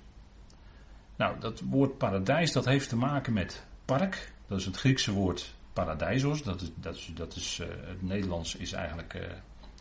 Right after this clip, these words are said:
bijna het Griekse woord. En dat is eigenlijk een, eh, slaat eigenlijk terug op een Persisch woord, maar dat he-, wordt in de Griekse vertaling, die in die tijd, hè, de Septuagint,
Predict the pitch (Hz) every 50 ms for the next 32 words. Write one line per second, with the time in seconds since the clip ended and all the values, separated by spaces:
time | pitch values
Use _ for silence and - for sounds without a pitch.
0 | - - - - 92 117 147 135 107 87 - - 95 92 90 - - 80 78 92
1 | 127 180 190 - - - - - - - - - - - - - - - - -
2 | - - 104 95 95 95 - - 113 101 95 - - 90 85 85 82 78 80 82
3 | - - 98 - - 110 98 98 - - 107 95 95 - - 123 117 101 92 -
4 | 82 76 - - 127 143 147 151 139 131 131 131 135 139 147 - 120 104 101 98
5 | 95 113 113 - - 113 101 117 143 139 - - - 131 113 107 95 90 82 80
6 | - - - - - - - - - - - - - - - - - - - -
7 | 170 190 185 - 131 98 95 - - 80 78 85 104 131 160 143 101 107 98 95
8 | 90 90 - - - 104 98 95 90 127 156 147 - 113 90 78 76 76 - -
9 | 101 107 139 131 98 - - 82 - - - 76 71 82 101 143 190 190 - -